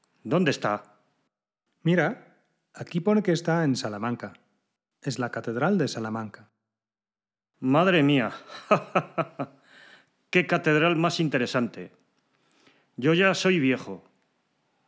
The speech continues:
Speaker 1: pero tú vete a visitarla cuando puedas. No te quedes solo en La Rioja. Visita otros lugares. Que España es muy grande y cada región es un mundo. Porque tú no eres de aquí, ¿verdad?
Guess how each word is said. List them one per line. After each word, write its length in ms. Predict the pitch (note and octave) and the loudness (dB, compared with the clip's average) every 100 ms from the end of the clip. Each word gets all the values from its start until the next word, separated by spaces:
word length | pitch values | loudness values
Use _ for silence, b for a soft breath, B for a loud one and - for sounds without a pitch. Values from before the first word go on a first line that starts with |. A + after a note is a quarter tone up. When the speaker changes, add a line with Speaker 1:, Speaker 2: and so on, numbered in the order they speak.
| _ _ | _ _
Speaker 1:
pero 280 | - A#2+ A#2+ | -4 0 0
tú 180 | - F3 | 0 2
vete 260 | E3 F3+ F3 | 2 4 4
a 80 | |
visitarla 540 | C#3 C3+ C3 D#3 E3+ F3+ | 2 2 0 0 0 0
cuando 260 | C#3 A2+ | 0 0
puedas. 480 | G2+ A#2 F#2 E2+ - _ _ _ _ _ _ _ _ _ | 0 -4 -4 -10 -20 _ _ _ _ _ _ _ _ _
No 160 | B2+ D#3+ | 2 2
te 120 | E3 | 2
quedes 260 | C3+ C#3+ C3 | 2 2 2
solo 220 | C#3 C3+ | 2 2
en 100 | A#2+ | 2
La 100 | A#2 | 2
Rioja. 480 | A2 A#2+ - G2+ F2+ _ _ _ _ _ _ - | 2 -2 -4 -10 -16 _ _ _ _ _ _ -12
Visita 400 | A2+ A2+ E3 D#3+ | -6 -2 0 0
otros 240 | C#3+ C3 | 0 -2
lugares. 580 | A2+ G#2+ G#2 F2+ - _ _ _ _ _ _ _ _ _ | -2 -2 -2 -6 -14 _ _ _ _ _ _ _ _ _
Que 80 | - | -10
España 320 | G#2 - D3+ | -6 -2 0
es 80 | F#3 | 0
muy 160 | C#3+ A#2 | 0 0
grande 420 | B2 C#3+ A2+ G2+ | 2 2 0 -2
y 100 | A2+ | -6
cada 220 | G#2+ A2+ | -2 -2
región 380 | G#2+ A2+ - E3 | 0 -2 -2 -2
es 140 | E3 C3 | -2 -2
un 60 | |
mundo. 440 | A#2 A#2 F#2+ F2 - _ _ _ _ _ _ _ _ _ _ - | 0 0 -4 -10 -18 _ _ _ _ _ _ _ _ _ _ -6
Porque 260 | A2+ - | -6 -4
tú 140 | A#2 C#3 | 0 2
no 120 | F3 | 2
eres 180 | E3 A#2 | 2 0
de 60 | |
aquí, 360 | A2 D3 D3 - _ - | -2 0 -2 -4 _ -12
¿verdad? 560 | G2 G2 D3+ - - | -6 0 0 0 -18